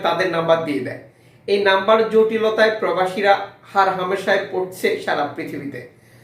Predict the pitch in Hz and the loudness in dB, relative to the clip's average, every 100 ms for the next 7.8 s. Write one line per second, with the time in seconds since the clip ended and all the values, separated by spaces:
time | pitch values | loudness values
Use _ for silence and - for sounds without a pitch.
0 | _ _ - 202 220 202 208 226 233 226 | _ _ 2 4 4 2 -2 -2 2 2
1 | - 208 208 202 240 185 180 196 196 185 | 2 0 2 2 2 2 2 2 4 2
2 | 170 175 170 165 165 - 226 - - - | 0 -2 -2 -4 -2 4 4 4 -8 -10
3 | 165 180 - 220 196 185 190 233 - 202 | -4 -2 0 0 0 0 -4 -4 -6 -2
4 | 156 160 226 208 185 185 185 180 196 180 | 0 0 0 -2 -2 -2 -4 -2 -4 -4
5 | - 185 190 - 139 - - - - _ | -4 -4 -4 -4 -6 -8 -10 -16 -20 _
6 | _ _ - 185 196 233 240 233 240 240 | _ _ -2 4 4 2 4 6 6 4
7 | - - 294 - - 240 240 240 | -2 -4 -4 -4 -2 0 2 0